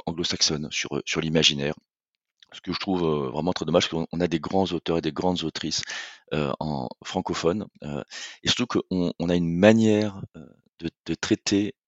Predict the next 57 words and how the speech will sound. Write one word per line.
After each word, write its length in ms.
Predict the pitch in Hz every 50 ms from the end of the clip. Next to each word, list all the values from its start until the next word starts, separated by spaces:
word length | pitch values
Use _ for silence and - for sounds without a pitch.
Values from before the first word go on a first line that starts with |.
| _ _
des 140 | _ 85 85
thématiques. 480 | - - 90 90 90 - - - - -
On 80 | 80 87
a 60 | 104
des 80 | 107 104
thématiques 500 | - 107 101 95 90 - - 87 85 -
qui 120 | - 90
sont, 340 | - - - 101 98 92 82
euh, 20 | - _ - - - _ _ _ _ _ _ _ _ _
qui 100 | - -
sont 140 | - - 98
quand 120 | - -
même 200 | 95 95 95 82 - _ _ _
très 220 | - - - 104 92
diffé-, 280 | 87 92 90 - -
enfin, 100 | 87 82
que 100 | - -
je 80 | 80 -
trouve 240 | - - 117 107 -
très 160 | - - 98
différentes. 440 | 87 92 92 - - 92 87 85 - - - - - - _
On 140 | - 87 92
a 320 | 95 95 101 98 95 90 - -
une, 220 | - 87 85 80 -
une 120 | - 85 85
relation 500 | 90 98 98 95 - - - 90 90 92 - - - _ _ _
au 80 | - -
sentiment, 640 | - - - 101 98 - - 104 92 85 82 82 -
on 100 | - 87
a 40 | 90
une 100 | 85 85
relation 440 | 87 92 92 90 90 - - 95 95
à 40 | 87
la 100 | 80 73
réflexion, 600 | 78 101 104 - - 101 - - - - 80 - - - - - - - - -
euh, 80 | 78
qui 240 | 76 - - - 110
est 20 |
différente 600 | 107 101 - - - - 98 85 90 87 - - _ _ _
de, 140 | 87 85 80
des 220 | 78 80 87 80
anglo-saxons. 500 | 90 87 87 95 90 - 87 80 - 90 87 - - - - -
Et 60 | -
c'est 140 | - - 95
en 80 | 90
ça 160 | 87 - 113
que 60 | 104 -
je 40 |
la 60 | 90 -
trouve, 240 | - - 90 85
euh, 120 | 82 80 76
vraiment 220 | - 87 85 92 92
très 160 | - - 95
intéressante. 480 | 87 - - 90 87 82 - 87 87 - -
On 100 | 76 80
a 80 | 92 85
des, 280 | 78 80 76 73 69